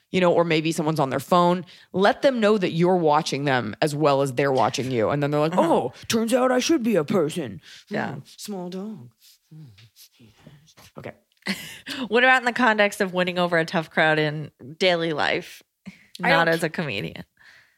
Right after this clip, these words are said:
Speaker 1: You can't win 'em all.
Speaker 2: Yeah.
Speaker 1: Stop trying. Somebody's being a dick. You be nice, you be you, and let them be embarrassed by their own behavior.
Speaker 2: <laughs>
Speaker 1: It's all, you know what always works with women? Complimenting a bit of their outfit. I was at the, this award show recently, and every-, it's so intimidating. Everybody's so beautiful, and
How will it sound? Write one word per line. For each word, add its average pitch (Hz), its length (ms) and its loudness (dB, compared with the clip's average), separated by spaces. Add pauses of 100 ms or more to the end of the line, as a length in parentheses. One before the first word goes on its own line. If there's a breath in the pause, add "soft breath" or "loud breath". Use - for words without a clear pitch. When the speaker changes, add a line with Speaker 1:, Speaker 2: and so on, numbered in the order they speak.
(140)
Speaker 1:
You 240 300 -10
can't 269 220 -6
win 277 100 -2
'em 262 80 -2
all. 190 360 -2 (300 soft breath)
Speaker 2:
Yeah. - 220 -6 (120)
Speaker 1:
Stop 240 440 2
trying. 208 400 2
Somebody's 226 340 0
being 214 280 0
a 175 40 2
dick. 175 480 0 (240 soft breath)
You 175 140 0
be 262 120 2
nice, 214 300 2
you 180 140 0
be 202 100 -2
you, 156 320 0
and 170 140 0
let 170 220 0
them 180 480 -2
be 180 160 -6
embarrassed 170 520 0
by 165 120 -2
their 160 140 -2
own 160 140 -6
behavior. 151 540 -4
Speaker 2:
<laughs> - 40 -4 (640 loud breath)
Speaker 1:
It's 247 160 4
all, - 160 4
you 269 80 4
know 311 100 4
what 359 100 6
always 330 180 4
works 240 180 4
with 226 140 2
women? 202 400 0
Complimenting 170 580 0
a 160 60 -2
bit 147 160 -2
of 147 80 0
their 139 120 0
outfit. 113 380 0
I 160 140 4
was 160 160 0
at 156 200 -2
the, 135 320 -4
this 156 180 -8
award 147 320 -2
show 156 100 -4
recently, 139 420 -4
and 147 120 -4
every-, 180 160 -2
it's - 100 -10
so 208 140 -2
intimidating. 180 420 -2
Everybody's 180 340 -2
so 170 300 0
beautiful, 156 600 0
and 139 160 -4